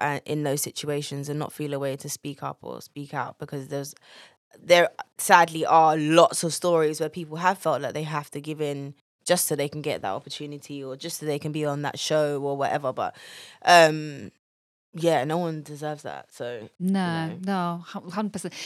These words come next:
Speaker 2: So what would you say to, like, young girls wanting to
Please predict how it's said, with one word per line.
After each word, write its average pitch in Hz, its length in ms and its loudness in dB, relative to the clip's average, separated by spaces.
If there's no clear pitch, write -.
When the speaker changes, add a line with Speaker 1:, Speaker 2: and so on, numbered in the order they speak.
Speaker 2:
So 294 100 -6
what 370 160 0
would 349 140 -6
you 330 60 -8
say 285 240 -6
to, - 160 -10
like, 208 340 -6
young 208 320 -4
girls 170 320 -4
wanting 185 300 -12
to 170 440 -12